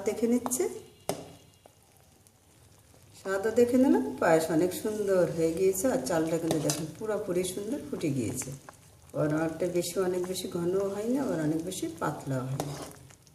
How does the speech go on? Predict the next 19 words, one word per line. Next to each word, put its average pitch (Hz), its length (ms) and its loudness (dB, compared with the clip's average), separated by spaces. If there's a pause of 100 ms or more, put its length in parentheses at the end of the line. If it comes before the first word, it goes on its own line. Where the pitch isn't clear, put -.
(1040)
এবার 175 220 -4
আমি 220 140 -2
নামিয়ে 160 420 2
নেব, 135 220 2
চুলা 147 260 0
বন্ধ 143 260 0
করে 165 200 -4
দেব। 196 220 -6 (1300)
আমি 220 260 2 (180)
বাদামগুলো 202 640 6
গুঁড়ো 220 280 4
করে 233 400 4 (480)
আর 175 180 2 (280)
গুঁড়া 180 320 6
পাউ-, 180 480 2
গুঁড়া 190 220 8
দুধ 202 260 0
মিশিয়ে 208 340 6
নিয়েছি, 262 400 8